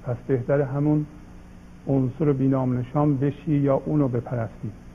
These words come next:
پس میگه جهان کهنه را بنگر، گهی فربه گهی لاغر، که درد کهنه زان دارد که نوزاد است اندیشه.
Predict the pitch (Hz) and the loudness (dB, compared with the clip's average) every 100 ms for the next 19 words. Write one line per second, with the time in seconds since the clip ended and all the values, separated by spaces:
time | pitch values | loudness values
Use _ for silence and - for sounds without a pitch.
0 | - - - - - - _ _ _ _ | -18 -20 -20 -20 -20 -20 _ _ _ _
1 | _ _ _ _ _ - - - - - | _ _ _ _ _ -20 -20 -20 -18 -18
2 | - - - - - - - - - - | -18 -20 -20 -20 -18 -18 -20 -20 -18 0
3 | 143 131 143 139 160 - - - - - | 2 4 4 6 4 2 -4 -18 -20 -20
4 | - - - - - - - 127 139 156 | -20 -20 -20 -20 -18 -14 -2 0 4 4
5 | 143 131 139 - - - - - 151 120 | 4 0 -4 -12 -20 -20 -18 0 2 4
6 | 139 156 147 127 135 123 127 117 117 - | 6 6 6 4 0 2 2 0 -2 -14
7 | - - - - - - 151 143 131 117 | -20 -20 -20 -20 -6 2 4 4 2 2
8 | 143 139 123 156 165 - - - - 143 | 4 4 4 2 2 -4 -18 -4 2 4
9 | 147 131 139 127 135 131 117 117 - - | 4 4 4 6 4 4 0 -6 -16 -20
10 | - - 147 120 139 156 151 135 127 - | -20 -4 0 2 6 8 6 4 0 0
11 | 143 131 120 147 135 127 - - - - | 2 2 4 2 2 -4 -14 -20 -20 -16
12 | 143 113 139 151 151 156 151 151 151 143 | -8 2 6 8 8 8 8 8 6 2
13 | - - - - - - 135 143 139 127 | -10 -18 -20 -20 -16 -2 2 4 4 6
14 | 156 127 120 117 107 - 143 120 117 117 | 6 6 2 -2 -4 -6 -4 -2 -4 -6